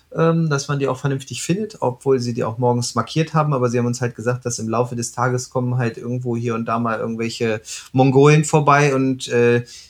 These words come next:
die, äh, Streckenmarkierung, die tendenziell aus Holz war, die brennt halt auch ganz gut und deswegen haben sie <laughs> sich die dann auch oftmals als Feuerholz mitgenommen. Ähm, genau, dass man dann,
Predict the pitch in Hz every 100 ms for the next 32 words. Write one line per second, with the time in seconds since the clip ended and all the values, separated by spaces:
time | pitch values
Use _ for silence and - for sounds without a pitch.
0 | _ 131 123 123 120 113 - 131 139 127
1 | - 139 135 123 120 - 127 117 - 110
2 | 101 131 131 - 117 104 107 143 113 87
3 | 98 - 104 - 131 127 110 110 117 110
4 | 117 - 147 - 135 - 135 127 107 107
5 | - 127 147 127 - 131 127 123 120 131
6 | 135 120 113 104 - 110 - 113 113 165
7 | - - - - - - 143 131 127 123
8 | 120 113 - _ - - _ _ _ _
9 | - _ _ _ _ - 139 143 - -
10 | - 131 127 139 131 131 131